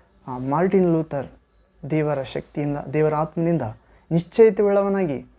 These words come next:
ತನ್ನ, ಆ, ಅನುದಿನ ಪ್ರಾರ್ಥನೆ ಮಾಡುವ ಟೇಬಲ್ ಹತ್ರ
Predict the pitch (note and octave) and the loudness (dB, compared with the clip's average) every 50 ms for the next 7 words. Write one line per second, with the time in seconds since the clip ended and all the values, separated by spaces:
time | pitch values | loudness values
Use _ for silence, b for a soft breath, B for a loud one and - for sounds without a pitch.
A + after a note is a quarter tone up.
0 | b b b b b - F#3 G3 G#3 F3 B2 - - b b b b b b b | b b b b b -2 0 2 2 2 0 -4 -10 b b b b b b b
1 | b b b b C#3+ B2+ A#2+ A#2 - - - _ _ - D#3 E3 E3 D3+ E3 D#3+ | b b b b -12 -10 -10 -12 -14 -18 -20 _ _ -4 0 0 2 2 2 2
2 | D3+ B2 - - - - D3+ D#3 D#3 D#3 D#3 D#3 D3+ D3+ D#3 D3+ D3 C3+ A#2+ B2 | 0 0 -4 -8 -10 -6 -4 -4 -4 -4 -4 -4 -4 -2 -2 -2 -4 -4 -4 -2
3 | D#3 E3 E3 E3 E3+ E3 E3 D#3+ - E3+ | 0 0 2 2 2 2 2 0 -2 -6